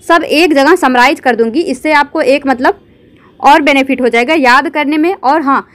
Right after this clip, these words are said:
जैसे हम पढ़ते हैं कि कुछ digenetic होते हैं, कुछ मोनोजेनेटिक होते हैं, या फिर किस किस से क्या क्या disease होता है, इन सारी चीज़ों को हम जो है एक साथ में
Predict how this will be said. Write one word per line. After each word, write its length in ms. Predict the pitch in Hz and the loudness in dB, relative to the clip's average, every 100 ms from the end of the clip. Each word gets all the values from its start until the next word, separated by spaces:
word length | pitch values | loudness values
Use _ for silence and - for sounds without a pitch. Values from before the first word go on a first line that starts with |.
| - | -6
जैसे 380 | 226 254 320 330 | 0 2 2 2
हम 220 | 285 262 | 2 0
पढ़ते 300 | 269 262 277 | 2 0 0
हैं 140 | 302 294 | 0 0
कि 120 | 294 | -4
कुछ 340 | 277 302 - | -4 -8 -8
digenetic 680 | 202 202 247 269 294 269 277 | -6 0 2 2 -2 -2 -2
होते 200 | 285 269 | -4 -2
हैं, 180 | 269 262 | -2 -2
कुछ 220 | 302 285 | -6 -4
मोनोजेनेटिक 680 | 254 247 277 294 269 269 262 | -2 0 0 2 0 0 0
होते 240 | 262 254 | 0 0
हैं, 260 | 254 247 240 - - 240 | -2 -4 -8 -14 -16 -2
या 140 | 277 | 0
फिर 180 | 311 359 | 2 0
किस 240 | - 339 - | 0 -2 0
किस 180 | 302 | -4
से 120 | 320 330 | -2 -2
क्या 220 | 285 269 | 0 0
क्या 180 | 277 294 | 0 2
disease 380 | 294 302 302 | 2 2 0
होता 200 | 254 202 | 0 -2
है, 200 | 202 190 - | -2 -4 0
इन 140 | 320 | 0
सारी 320 | 330 247 254 | 2 2 2
चीज़ों 260 | 302 262 240 | 0 0 0
को 100 | 254 | 0
हम 160 | 240 233 | -2 0
जो 120 | 226 | 0
है 120 | 311 | 0
एक 220 | 262 285 | -2 -2
साथ 260 | 285 214 254 | 0 -2 0
में 140 | 311 | -2